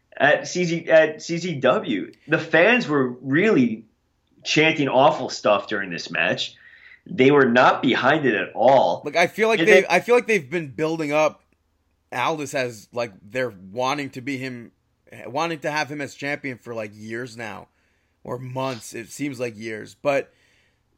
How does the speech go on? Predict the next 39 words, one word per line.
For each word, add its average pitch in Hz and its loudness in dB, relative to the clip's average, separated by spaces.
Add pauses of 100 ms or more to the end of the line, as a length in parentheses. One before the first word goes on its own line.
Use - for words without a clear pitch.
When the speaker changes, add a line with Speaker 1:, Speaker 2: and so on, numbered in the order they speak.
(680)
Speaker 2:
in 127 -16
this 202 -6
case, 196 -8
man, 107 -14
that's 202 -8
not, 143 -12 (640)
that's 127 -6
Speaker 1:
I 131 -2
mean, 135 0
Speaker 2:
not 147 -4
what 165 -6
you 107 -18
do. 135 -10 (440)
Speaker 1:
Like 156 0
what 185 2
you 196 -2
said 156 4
with 120 -2
Corgan, 147 2
like, 113 -4
it 135 0
really 180 6
makes 180 2
you 165 -2
think 180 0
maybe, 160 0 (260)
maybe 135 0
these 170 2
guys 147 4
that 120 6
are 120 4
taking 143 -4
over 139 2
N 127 0
W 120 2
A 113 2
really 151 2
just 143 -4
don't 135 0